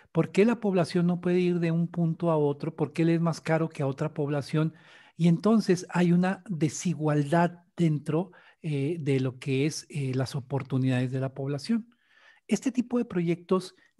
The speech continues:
tienden a aminorar esa, esa, eh, desigualdad. Luego, eh, el hecho de que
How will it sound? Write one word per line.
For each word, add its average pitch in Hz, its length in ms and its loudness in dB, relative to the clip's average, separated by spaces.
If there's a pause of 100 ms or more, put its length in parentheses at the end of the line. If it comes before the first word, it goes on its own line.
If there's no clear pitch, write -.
tienden 175 520 2
a 139 160 2
aminorar 143 720 0
esa, 156 580 -2
esa, 156 560 -4
eh, 143 160 -6
desigualdad. 120 640 -8 (640)
Luego, 220 560 2 (500)
eh, 139 680 0 (880)
el 156 160 4
hecho 208 440 4
de 151 320 -2
que 151 380 -2